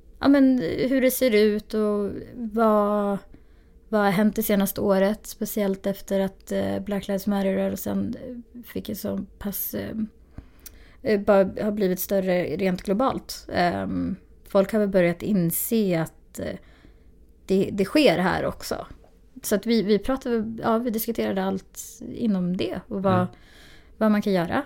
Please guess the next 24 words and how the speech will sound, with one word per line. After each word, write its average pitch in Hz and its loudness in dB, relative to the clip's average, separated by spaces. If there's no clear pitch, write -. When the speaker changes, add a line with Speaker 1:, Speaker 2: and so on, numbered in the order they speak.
Speaker 1:
och, - -6
eh, - -6
vad 180 -2
man 170 0
har 180 2
gjort. - -6
Speaker 2:
Mm. 113 -4
Speaker 1:
Ish. - -10
Speaker 2:
Mm. 113 -4
Speaker 1:
Väldigt 214 2
bra 175 0
initiativ - -8
av 196 -6
Musiksporten 190 -10
faktiskt. - -16
Speaker 2:
Mm. 117 0
Speaker 1:
Ehm, 180 -6
väldigt 190 -4
intressant, 180 -6
eh, - -14
dag 196 -4
med 175 0
olika 170 -4
samtal 170 -4